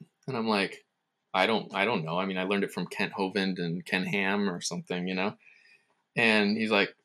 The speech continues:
he's like, "Yeah, Ron Wyatt. He's, uh, he's also found the Ark of the Covenant. He found Noah's Ark. He found Jesus' cross.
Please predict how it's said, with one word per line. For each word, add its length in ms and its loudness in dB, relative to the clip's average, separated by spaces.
he's 100 -8
like, 160 4
"Yeah, 180 6
Ron 280 6
Wyatt. 360 8
He's, 280 -2
uh, 220 8
he's 120 0
also 360 8
found 280 2
the 60 0
Ark 200 2
of 60 0
the 60 0
Covenant. 580 0
He 120 -2
found 300 0
Noah's 300 0
Ark. 300 0
He 100 -4
found 260 0
Jesus' 360 -2
cross. 600 0